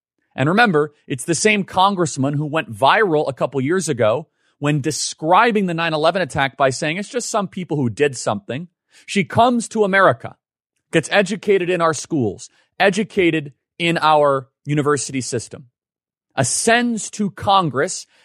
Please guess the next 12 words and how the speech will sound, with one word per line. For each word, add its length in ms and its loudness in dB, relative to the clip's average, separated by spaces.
to 100 2
then 280 2
relentlessly 840 -2
insult 440 0
our 120 0
country. 460 -6
She 180 -10
sa-, 220 0
talks 340 -4
about 240 0
racism 640 -4
and 160 -8